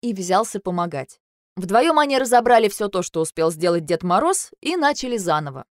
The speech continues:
Вечером, когда мы с девочками вернулись домой с прогулки,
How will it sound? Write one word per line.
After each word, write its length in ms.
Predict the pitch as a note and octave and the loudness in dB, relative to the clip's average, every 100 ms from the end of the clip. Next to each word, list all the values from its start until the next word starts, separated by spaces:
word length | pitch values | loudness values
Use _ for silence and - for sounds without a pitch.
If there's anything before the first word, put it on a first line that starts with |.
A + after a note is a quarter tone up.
| _ _ _ | _ _ _
Вечером, 520 | E3 G3+ E4 G#3 E3 D3+ | -10 -6 -4 -4 -6 -6
когда 280 | E3+ E3+ | -4 -2
мы 100 | F#3+ | 0
с 60 | F3 | 0
девочками 500 | F#3 F3 - - F3 | 0 -2 -4 -8 -6
вернулись 460 | F3 F#3 G3+ F#3 E3 | -4 -4 -2 -2 -2
домой 260 | F#3 G3+ | -2 -2
с 80 | F#3 | -4
прогулки, 640 | G3 F3 A3+ E4 - D#3+ | -4 -4 0 -4 -2 -10